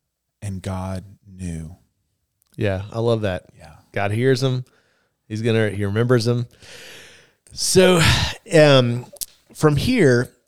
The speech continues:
Speaker 2: you know, in chapters one and two, we, we're introduced to the main character,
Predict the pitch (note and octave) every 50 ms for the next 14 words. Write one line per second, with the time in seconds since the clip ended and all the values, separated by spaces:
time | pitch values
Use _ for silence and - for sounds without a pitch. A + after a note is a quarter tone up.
0 | _ _ _ - C#3 C3+ C3+ C3 B2+ C#3 C#3+ C#3+ C3+ - D#3 D3 D3 - C#3 A#2
1 | A2+ A#2+ A#2+ A#2 A2+ - - B2 A#2+ A2+ A2 G#2+ G#2+ A2+ A#2 A2+ - - B2+ A#2+
2 | B2 C#3 C#3 - - C3 B2+ A#2+ - - - A2+ G#2 G#2 G#2 G2+ - G2+ F#2 F#2
3 | - - G2+ G2+